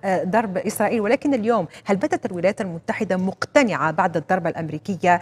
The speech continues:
أو الضربة الإير-، عفوًا اليمنية للعمق الإسرائيلي، هل باتت مقتنعة أن هناك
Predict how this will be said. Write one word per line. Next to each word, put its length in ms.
أو 60
الضربة 320
الإير-، 520
عفوًا 280
اليمنية 640
للعمق 640
الإسرائيلي، 580
هل 120
باتت 280
مقتنعة 400
أن 140
هناك 440